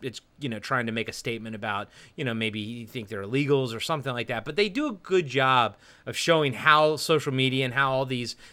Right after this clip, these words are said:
things pushes these people in that direction. And I just say, "Fucking strengthen your mind, man. Fucking don't be so susceptible to,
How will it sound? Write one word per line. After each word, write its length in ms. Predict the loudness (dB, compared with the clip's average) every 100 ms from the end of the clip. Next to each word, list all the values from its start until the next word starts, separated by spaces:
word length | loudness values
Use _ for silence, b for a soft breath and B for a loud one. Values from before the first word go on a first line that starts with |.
| b
things 440 | 2 2 2 -6
pushes 580 | -8 0 2 2 -6 -6
these 240 | -6 -8
people 380 | -8 -8 -6 -8
in 180 | -4 -4
that 160 | -4
direction. 640 | -6 -6 -6 -6 -10 -12 -14 b b
And 100 | -2
I 100 | 0
just 200 | 0 -2
say, 220 | 2 2
"Fucking 460 | 2 0 -2 -4 -6
strengthen 460 | -10 -6 -6 -4 -6
your 100 | -8
mind, 400 | -10 -10 -10 -12
man. 320 | -12 -12 -12
Fucking 520 | -8 -8 -4 -6 -6
don't 180 | -6 -6
be 80 | -6
so 160 | -6 -4
susceptible 640 | -6 -6 -8 -8 -10 -12
to, 240 | -8 -8